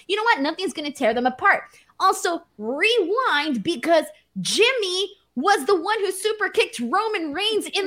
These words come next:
the first place. He was the one who turned on Roman. He was the one who convinced Jey Uso to do all of this.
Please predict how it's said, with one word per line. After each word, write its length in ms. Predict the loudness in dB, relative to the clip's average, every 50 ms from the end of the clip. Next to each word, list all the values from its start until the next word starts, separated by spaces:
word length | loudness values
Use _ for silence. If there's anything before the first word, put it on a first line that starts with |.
| -2 -4
the 100 | -4 -6 -6 -4 0
first 340 | 2 2 2 2 0 -4 -2
place. 320 | 0 2 2 2 2 0 -4 -10 -18 -20 -10 -4
He 100 | -2 -2 0 2 4 2
was 180 | 2 2 2
the 80 | 0 0
one 520 | 0 0 -4 -4 -2 0 0 0 0 -2 -6 -6 _
who 180 | 0 0 0 -2
turned 420 | -4 -4 -2 -2 -2 -2 -2 -2 -2 -2
on 140 | -4 -4 -4 -4 -4
Roman. 680 | -2 -2 -2 -2 -2 -2 -2 0 0 0 0 0 -4 -6 -12 _ -20 -8
He 180 | -2 0 2 2 2 2
was 100 | 0 0
the 80 | 0 -2 -2
one 240 | 0 -2 -2 -2
who 160 | -2 -2 -4 -4
convinced 680 | -4 -4 -4 -4 -2 -2 -2 -4 -4 -4 -4 -4 -4
Jey 400 | -4 0 0 2 2 2 0 -2 -2
Uso 480 | -4 -4 -4 -4 -2 -2 -2 0 0 -2
to 320 | -2 -4 -4 -4 -4 -6
do 320 | -2 2 4 4 4 4 2
all 280 | 2 2 2 2 2 2
of 140 | 0 0 -2
this. 200 | -4 -4 -4